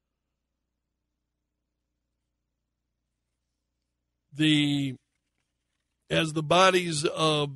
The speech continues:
uh, the dead officers left a hospital, officers saluted.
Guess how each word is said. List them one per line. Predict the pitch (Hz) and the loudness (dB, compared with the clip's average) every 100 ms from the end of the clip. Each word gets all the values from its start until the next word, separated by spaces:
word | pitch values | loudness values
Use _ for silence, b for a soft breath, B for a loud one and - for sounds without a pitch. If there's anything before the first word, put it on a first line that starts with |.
| 135 | -10
uh, | - 143 | -2 -2
the | 139 | -2
dead | 147 170 175 | -2 2 2
officers | 160 165 156 - 165 135 | 2 -2 -2 -4 -4 -2
left | 160 165 - | -2 -2 0
a | 143 | 0
hospital, | 143 170 170 - 165 156 156 | 2 0 -2 -4 -4 -2 -2
officers | 175 180 160 147 175 151 | 2 0 0 -4 -2 -2
saluted. | - 139 139 165 185 180 175 156 | -2 -4 -2 0 4 4 2 -2